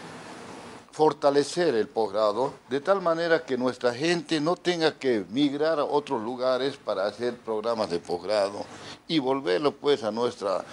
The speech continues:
universidad, en una universidad que sea, pues, un referente en el tema de formación posgradual. Hemos dicho, y lo conoce nuestro amigo Roberto, el doctor Roberto, porque es parte de la universidad,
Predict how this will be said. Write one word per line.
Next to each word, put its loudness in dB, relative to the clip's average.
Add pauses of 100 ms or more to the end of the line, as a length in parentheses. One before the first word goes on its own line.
(440)
universidad, -2
en -4
una -4
universidad -4
que -4
sea, -2
pues, -4
un -6
referente -2 (240)
en -4
el -2
tema -2
de -2
formación -6
posgradual. -2 (580)
Hemos 0
dicho, 0
y 2
lo 4
conoce 0 (560)
nuestro -6
amigo -4
Roberto, 0
el -2
doctor -6
Roberto, -2
porque -6
es -8
parte 0
de -2
la -2
universidad, -4